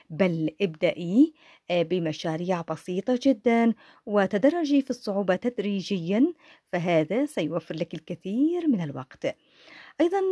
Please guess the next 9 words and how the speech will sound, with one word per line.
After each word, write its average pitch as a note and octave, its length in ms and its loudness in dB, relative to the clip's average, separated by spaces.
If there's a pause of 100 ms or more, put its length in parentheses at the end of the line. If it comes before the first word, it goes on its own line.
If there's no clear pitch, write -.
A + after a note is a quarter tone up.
(140)
لا B3+ 320 4
تخافي B3+ 560 0
من A3 100 4
ارتكاب F#3 400 -6
الأخطاء، F#3+ 580 -6
فالتجربة G#3 600 0
هي G3+ 280 0 (120)
أفضل A#3 400 0
معلم، F3+ 800 0